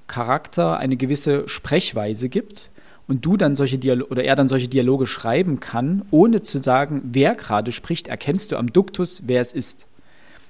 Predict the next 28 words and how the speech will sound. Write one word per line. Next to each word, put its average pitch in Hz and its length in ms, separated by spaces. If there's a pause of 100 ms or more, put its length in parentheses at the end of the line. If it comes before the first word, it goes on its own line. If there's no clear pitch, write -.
Das 131 160
kannst 156 260
du 139 60
hier 139 120
auf - 100
der 127 100
Kürze - 320
der 139 160
Zeit 131 260
nicht 143 180
machen, 131 320
weil 107 100
die 120 300
Gespräche 156 480
sind 143 180
letztendlich 131 380
dafür 120 260
da, 117 320
zu - 140
zeigen, 165 580 (320)
welche 127 320
Vielfalt 175 1040 (120)
an 120 200
Menschen 160 440
in 147 140
diesem 117 360
Haus 120 460 (1500)
essen 208 440